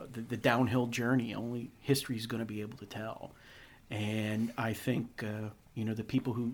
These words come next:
who do this training and the, the people who are independent, like, like we keep saying, and the people who are actually adults are, are the ones that are gonna make that choice. And, uh,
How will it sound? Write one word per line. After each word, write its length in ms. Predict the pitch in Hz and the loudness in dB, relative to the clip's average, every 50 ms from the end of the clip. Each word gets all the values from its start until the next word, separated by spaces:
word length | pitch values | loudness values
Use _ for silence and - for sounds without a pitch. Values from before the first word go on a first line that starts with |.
| - | -4
who 140 | 131 117 113 - - - - - | -6 -8 -8 -10 -12 -16 -8 -4
do 140 | 123 117 | -2 0
this 220 | 117 120 131 131 - | 0 0 -2 -2 -4
training 520 | - - 127 117 117 123 123 117 113 113 - - - - - - - - - - | -4 -4 -2 0 0 0 0 -2 -2 -4 -8 -14 -20 -20 -20 -20 -20 -20 -12 -8
and 180 | 123 120 110 107 | -6 -4 -2 -4
the, 40 | 113 - - | -4 -4 -4
the 80 | 131 120 | -4 -2
people 440 | - - 131 127 131 127 123 120 - - - - - | 4 4 6 6 6 4 2 2 -2 -8 -18 -8 2
who 180 | - 131 123 | 2 4 4
are 120 | 123 135 - - | 4 2 4 6
independent, 840 | 165 147 156 147 147 147 - - 139 147 139 131 131 - - - - - - - - - - - - - - | 8 10 10 10 10 10 8 8 8 10 10 8 6 4 0 -8 -12 -16 -20 -20 -20 -20 -20 -20 -20 -8 -4
like, 220 | 123 117 113 - | -4 -4 -2 -2
like 180 | 135 117 113 - | -2 -2 0 0
we 80 | 131 | -2
keep 240 | 120 - - 123 120 | -2 0 -2 -2 -2
saying, 280 | - - 131 127 131 113 | 0 2 2 4 4 2
and 100 | 107 107 | 2 0
the 40 | 98 | 4
people 240 | - 135 135 131 113 | 4 6 6 6 4
who 140 | 117 127 120 | 4 4 4
are 140 | 117 113 - - | 4 2 -2 -4
actually 380 | 107 107 107 - - 131 117 113 | -4 -4 -4 -2 -2 -2 -2 -2
adults 680 | 107 - - 139 123 123 113 101 - - - - - - - - - - - - - - | -4 2 4 4 4 4 0 -4 -2 0 0 0 -2 -6 -10 -16 -20 -20 -20 -20 -10 -6
are, 160 | 110 107 104 | -4 -4 -2
are 180 | 95 113 113 110 | -2 -2 -2 0
the 100 | 107 120 | 0 0
ones 300 | 117 117 117 120 120 110 120 | 2 4 4 4 4 4 2
that 140 | 117 110 | 2 2
are 40 | 117 | 0
gonna 200 | 113 117 117 113 | 0 0 0 0
make 220 | 110 110 113 110 - | 0 0 -2 -4 -6
that 200 | 113 110 104 - | -6 -8 -6 -4
choice. 580 | - - 113 113 120 131 - - - - - - - - - - - - - - - | -4 -4 -4 -6 -6 -8 -10 -10 -10 -10 -10 -14 -18 -20 -20 -20 -20 -20 -18 -12 -8
And, 440 | 98 101 101 104 101 104 107 107 110 | -6 -6 -4 -4 -6 -6 -6 -6 -6
uh, 200 | 110 110 107 110 | -6 -6 -6 -8